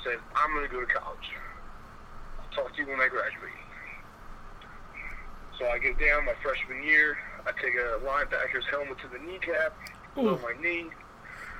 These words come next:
Speaker 1: get surgery over Christmas break. I come back. Wasn't the greatest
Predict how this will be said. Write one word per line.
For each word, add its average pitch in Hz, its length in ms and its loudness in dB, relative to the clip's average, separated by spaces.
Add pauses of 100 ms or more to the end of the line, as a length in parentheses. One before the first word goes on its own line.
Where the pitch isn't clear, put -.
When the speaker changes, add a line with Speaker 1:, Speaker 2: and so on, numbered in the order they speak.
(220)
Speaker 1:
get - 120 2 (120)
surgery 156 420 2
over 139 160 0
Christmas 147 380 -4 (100)
break. 147 300 8 (400)
I 120 80 2
come 123 280 0
back. 135 300 6 (1200)
Wasn't 151 300 -2
the 151 60 0
greatest 147 400 4